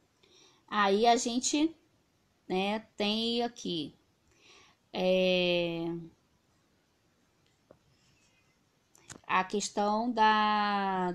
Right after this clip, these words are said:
do tanto, vamos botar B. Aí você vê a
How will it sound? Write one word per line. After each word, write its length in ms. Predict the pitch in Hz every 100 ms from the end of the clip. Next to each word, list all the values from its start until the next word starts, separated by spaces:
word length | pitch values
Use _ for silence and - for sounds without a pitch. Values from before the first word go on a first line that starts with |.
| 190 262
do 240 | 208 233
tanto, 760 | - 226 226 262 311 370 403 - _
vamos 320 | - 190 196
botar 560 | 196 196 - 202 254 - -
B. 440 | 262 190 165 165 - _ _ _ _ _ _ _ _ _ _ _ _ _ _ _ _ _ _ 784 _ _ _ _ _ _ _ _ _ - -
Aí 220 | 220 214 214
você 340 | 247 - 247
vê 260 | 240 185 185
a 180 | 226